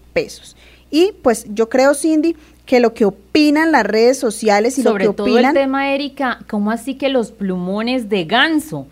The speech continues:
Speaker 2: Es
Speaker 1: Ujú.
Speaker 2: decir, yo, yo pensé que este era un gobierno verdaderamente ambientalista y todo eso que de-, dicen y,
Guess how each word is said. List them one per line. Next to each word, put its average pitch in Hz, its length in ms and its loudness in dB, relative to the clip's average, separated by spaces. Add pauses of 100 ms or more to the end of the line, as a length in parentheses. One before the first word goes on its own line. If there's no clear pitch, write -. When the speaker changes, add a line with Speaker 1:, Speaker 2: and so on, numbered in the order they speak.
(320)
Speaker 2:
Es 226 140 -2
Speaker 1:
Ujú. 196 40 -4
Speaker 2:
decir, 233 420 0
yo, 240 320 2
yo 233 180 2
pensé 277 400 -4
que 302 100 -8
este 294 260 -2
era 285 140 0
un 277 80 -4
gobierno 269 600 0
verdaderamente 226 1080 2
ambientalista 170 1080 -6
y 190 60 -8
todo 214 280 -6
eso 226 220 -2
que 202 180 -2
de-, 170 260 -4
dicen 247 460 -4
y, 208 180 -8